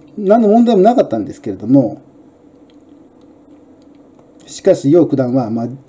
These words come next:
やっぱり時間もなかったせいか、こっち、あのー、まあ、切ったんですけれども、で、ここでね、新速段もこう来まして、で、これ切りました。で、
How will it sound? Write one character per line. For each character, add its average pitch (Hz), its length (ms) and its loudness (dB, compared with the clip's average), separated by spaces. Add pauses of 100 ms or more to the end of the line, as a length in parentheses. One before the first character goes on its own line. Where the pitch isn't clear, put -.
(140)
や 175 80 2
っ - 20 2
ぱ 180 80 4
り 139 40 0
時 131 120 -6
間 190 140 4
も 202 60 0
な 226 140 0
か 202 80 2
っ - 40 -4
た 127 100 -6
せ - 140 -10
い - 20 -16
か、 117 100 -10
こ 135 100 -6
っ 135 40 -6
ち、 147 280 -4 (640)
あ 131 120 -4
の 113 680 -6 (720)
ー、 - 20 -4
ま 139 60 -4
あ、 - 20 -4
切 240 120 -4
っ 233 80 -6
た - 120 2
ん 113 60 0
で 95 80 -8
す - 80 -20
け 107 80 -12
れ 90 60 -10
ど 98 120 -12
も、 117 280 -10 (400)
で、 202 80 -4
こ 190 180 0
こ 240 160 -4
で 226 120 2
ね、 247 120 0
新 202 200 -4
速 165 160 -4
段 143 120 4
も 135 60 2
こ 131 160 -4
う - 240 -12
来 - 100 -12
ま 120 140 -8
し - 100 -20
て、 117 360 -6 (1500)
で、 190 80 0
こ 175 80 4
れ 156 60 2
切 - 200 -6
り 151 60 6
ま 151 140 6
し - 60 -10
た。 120 80 -8
で、 165 300 2